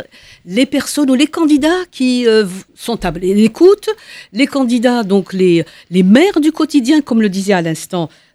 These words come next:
euh, notre invité, monsieur le député de la gauche unie, Emmanuel Grégoire, rebonjour.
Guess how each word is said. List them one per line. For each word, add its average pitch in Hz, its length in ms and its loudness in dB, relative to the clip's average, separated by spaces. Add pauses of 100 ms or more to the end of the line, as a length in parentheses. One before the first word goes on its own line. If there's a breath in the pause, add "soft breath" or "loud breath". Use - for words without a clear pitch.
(100)
euh, 165 280 -2
notre 202 680 0
invité, 202 580 0
monsieur 180 300 -6
le 151 60 -12
député 170 680 -4 (340 soft breath)
de 170 60 -8
la 170 100 -2
gauche 165 380 -6
unie, 214 340 0
Emmanuel 196 560 0
Grégoire, 185 600 -2
rebonjour. 165 760 -4